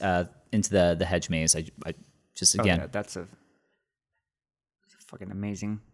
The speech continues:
Speaker 1: Mm-hmm.
Speaker 2: So interestingly, the, the snow was salt.
Speaker 1: Yeah.
Speaker 2: <laughs> Can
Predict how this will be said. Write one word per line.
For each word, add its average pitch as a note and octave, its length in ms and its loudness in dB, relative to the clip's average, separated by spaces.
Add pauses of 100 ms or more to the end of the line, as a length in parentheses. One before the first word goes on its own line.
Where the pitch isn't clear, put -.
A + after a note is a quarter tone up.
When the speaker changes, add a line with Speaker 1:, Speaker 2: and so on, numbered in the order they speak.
(120)
Speaker 1:
Mm-hmm. G2 340 6 (1300)
Speaker 2:
So B2 160 0
interestingly, A#2 720 2
the, G2 460 0 (880)
the A2 160 -8
snow C#3 360 10
was A2+ 220 8
salt. B2 480 6 (140)
Speaker 1:
Yeah. C#3 220 10 (400)
Speaker 2:
<laughs> - 360 -20
Can - 340 -6